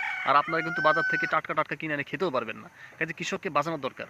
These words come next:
যদি কৃষক ধান চাষ না করে, আপনি কোত্থেকে বাজার থেকে চাউল কিনে খাবেন? যদি কৃষক সরিষার চাষ না করে, আপনি তেল কোত্থেকে কিনে খাবেন? কাজে কৃষকের তো চাষ করতে হবে, তা কৃষকের কিন্তু একটা লাভ হইতে হবে,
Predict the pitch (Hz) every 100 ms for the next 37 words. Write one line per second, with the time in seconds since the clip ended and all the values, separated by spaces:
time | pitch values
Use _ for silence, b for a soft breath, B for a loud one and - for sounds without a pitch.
0 | - - - - - - 143 156 170 156
1 | 147 175 196 190 170 127 110 131 175 180
2 | - 185 170 170 160 160 156 165 156 135
3 | 117 107 - B B B B - 139 165
4 | 165 180 196 - 185 175 190 202 - 202
5 | 165 156 160 190 190 190 - 196 185 160
6 | 123 107 - B B - 196 202 - 214
7 | 202 202 190 - - 214 - 151 135 151
8 | 170 190 185 185 185 196 190 139 156 190
9 | 196 151 110